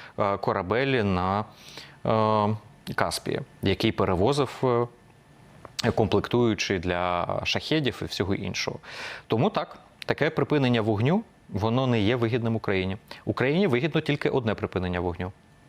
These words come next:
Повне, стале і гарантоване. Не передишка, а реальне припинення вогню. І Україна на цьому наполягає, і Європа на цьому наполягає, що має бути повне припинення вогню. Тому, коли Трамп зараз домовиться з Путіним,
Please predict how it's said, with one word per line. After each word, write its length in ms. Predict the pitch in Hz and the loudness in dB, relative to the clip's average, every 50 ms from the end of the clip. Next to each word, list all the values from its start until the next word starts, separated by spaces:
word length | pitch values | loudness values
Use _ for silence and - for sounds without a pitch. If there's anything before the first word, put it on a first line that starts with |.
| - - | -10 -2
Повне, 640 | - 139 131 117 101 87 101 90 92 110 139 185 202 - - - _ - - - - | 2 2 4 4 2 2 0 0 2 0 0 -2 -6 -10 -18 -20 _ -20 -20 -16 -8
стале 720 | - - - - - 117 101 95 95 92 98 110 139 165 170 - - | -6 -4 -4 0 0 2 2 2 2 4 4 2 2 0 -2 -8 -4
і 80 | - 117 | 0 2
гарантоване. 600 | 135 160 156 147 123 - 101 85 87 87 87 - - - | 2 2 2 0 -2 0 0 0 2 0 0 -4 -2 0
Не 180 | 110 113 127 | 2 2 2
передишка, 680 | - - 104 101 98 101 156 214 - - - 117 - - - - - - - - - - - - | 2 0 0 2 2 2 2 0 0 0 -2 -4 -4 -4 -12 -20 -20 -20 -20 -20 -20 -16 -6 -4
а 140 | - 117 110 | -4 -2 0
реальне 600 | 104 101 95 90 90 92 101 117 135 165 208 214 - | 0 0 2 2 2 2 2 2 2 2 0 0 0
припинення 440 | - 98 - - 135 143 135 123 | -2 -2 0 0 0 2 2 2
вогню. 220 | 110 104 92 98 98 | 2 0 0 2 0
І 40 | 98 | 0
Україна 260 | 95 - 135 147 147 | 2 2 0 2 2
на 60 | 127 | 0
цьому 220 | - - 123 110 | 0 2 2 2
наполягає, 500 | 104 101 - - 90 87 85 123 156 156 | 2 2 2 2 0 0 0 0 0 2
і 100 | - 117 | 2 2
Європа 380 | 110 107 90 - 90 - - - - - - - | 2 2 2 0 -2 -2 -4 -10 -12 -12 -6 -6
на 80 | 92 | -4
цьому 240 | - - 95 87 87 | -2 0 -2 0 0
наполягає, 440 | 90 82 - 92 92 90 123 151 156 | -2 -2 -2 -2 0 0 0 0 0
що 160 | - - 95 | -2 0 0
має 120 | 101 107 | 0 0
бути 180 | 107 107 98 - | 0 0 -2 -2
повне 220 | - 95 92 98 85 | -4 -2 -2 -2 -2
припинення 420 | - 95 - - 95 92 92 92 | -4 -4 -4 -2 -2 -2 -2 -2
вогню. 260 | 95 101 92 95 90 - - - - - - - - - - | -2 -2 -2 -4 -6 -8 -10 -16 -14 -14 -12 -12 -12 -8 -2
Тому, 180 | - 120 156 185 | 0 2 2 2
коли 200 | - 156 139 143 | 2 0 0 0
Трамп 340 | - 143 131 123 120 104 | 0 0 -2 -2 -4 -2
зараз 260 | 104 110 110 107 101 98 | 0 0 0 0 0 0
домовиться 420 | 101 110 113 107 101 98 - - | 0 0 2 2 0 0 -2 -6
з 60 | - | -6
Путіним, 380 | - - 254 - - 151 113 | -2 -2 -2 -2 0 -4 -4